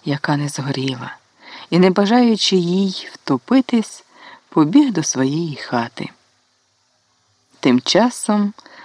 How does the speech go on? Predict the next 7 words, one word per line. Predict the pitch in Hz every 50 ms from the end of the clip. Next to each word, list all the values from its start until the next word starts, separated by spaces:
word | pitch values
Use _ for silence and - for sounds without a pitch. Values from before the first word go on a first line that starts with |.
| - - _ _
розвиднялось, | - 151 165 147 123 120 120 131 123 - - 143 139 160 190 214 202 190 190 180 - - - - - _ _ _ _ _ _ _ _ _ _ _ _ _ _
і | - 156 139
дощ | 127 135 208 247 240 - -
ставав | - - - - - 135 123 131 135 135 156 170 - - _ _ _ _ _ _ _ _ _ _ _ _ -
видимий. | 127 123 123 117 117 - - 123 131 131 139 139 - _ _ _ _ _ _ _ _ _ _ _ _ _ _ _ _ _ _ _ _ _ _ _ _ _ _ _ _ _ _ - _ _ _ _ _ _ _ _ _ _ _ _ _ _ _ _ _ _ _ _ _ _ _ _ _ _ 95 _ _ _ _ _ _ _ _ _ _ _ _ _ _ _ _ _ _ _ _ _ _
Базіль | 196 160 151 175 170 165 139 143 156 190 233 262 269 269 269 - - - - - - - -
слухав | - - - - 170 151 147 165 196 208 - - - 190 180 180